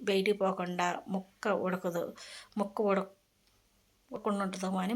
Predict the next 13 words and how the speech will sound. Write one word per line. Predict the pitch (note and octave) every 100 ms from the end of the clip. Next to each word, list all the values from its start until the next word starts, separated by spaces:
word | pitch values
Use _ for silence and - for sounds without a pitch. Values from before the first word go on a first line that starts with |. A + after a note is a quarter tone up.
| A#3+
ముక్క | - G#3
లోనకి | F#3+ F#3 F3+ F3
పెట్టేస్తున్నాను. | D3+ D3+ D#3+ - E3 E3 F3 B3 E4 - - - -
నేను | G#3 G#3 G#3 G3+
వండేటప్పుడు | G3 A3 A#3 G3+ F#3+
కొంచెం | F#3 F#3
భయపడ్డా, | F3+ F#3+ G3+ F#3 F#3
కందనకాయలు | F#3 F#3 G#3 G#3+ G#3 F#3 F3+
కదా | F#3 A#3+ G#3+
ఉడకదేమో | F3+ G3 F#3+ F#3+ F#3 A3+ B3+
ఎట్లాగా | F3+ - F#3 F#3 F#3+ F#3 E3+
అని, | F#3+ F#3 D4 F#4+ - - - - - _ -
కానీ | C4+ D#4+